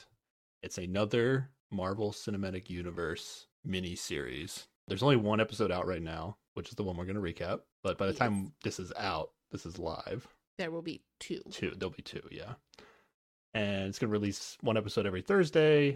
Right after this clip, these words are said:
Speaker 1: There's gonna be a total of nine episodes, not six, nine for this one.
Speaker 2: Mm-hmm.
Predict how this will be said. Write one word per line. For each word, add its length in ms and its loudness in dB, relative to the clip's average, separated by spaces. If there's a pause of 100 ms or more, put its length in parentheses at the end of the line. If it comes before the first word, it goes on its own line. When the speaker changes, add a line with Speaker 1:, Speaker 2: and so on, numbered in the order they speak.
Speaker 1:
There's 120 -6
gonna 100 0
be 40 2
a 40 0
total 200 -2
of 60 -8
nine 480 -6
episodes, 720 -2
not 220 -2
six, 520 -6
nine 420 -4
for 140 -8
this 240 -8
one. 240 -6 (420)
Speaker 2:
Mm-hmm. 640 -8